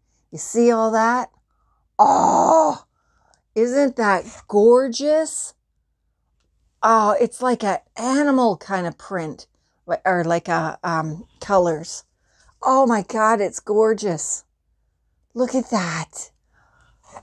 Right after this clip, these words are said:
Wow. Okay, let me tell you about it. Why, I've heard of,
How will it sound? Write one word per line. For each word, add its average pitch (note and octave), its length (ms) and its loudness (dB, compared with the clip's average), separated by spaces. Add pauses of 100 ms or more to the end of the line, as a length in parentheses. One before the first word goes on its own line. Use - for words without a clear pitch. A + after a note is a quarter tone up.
(120)
Wow. A#3+ 1120 2 (400)
Okay, G#3 260 -6
let F#3+ 220 -4
me A3+ 100 -6
tell G3+ 280 -2
you G#3 160 2
about C#3+ 320 -6
it. F3+ 180 -8 (640)
Why, C4+ 400 0 (200)
I've G#3+ 160 0
heard D#4 240 2
of, E3+ 140 0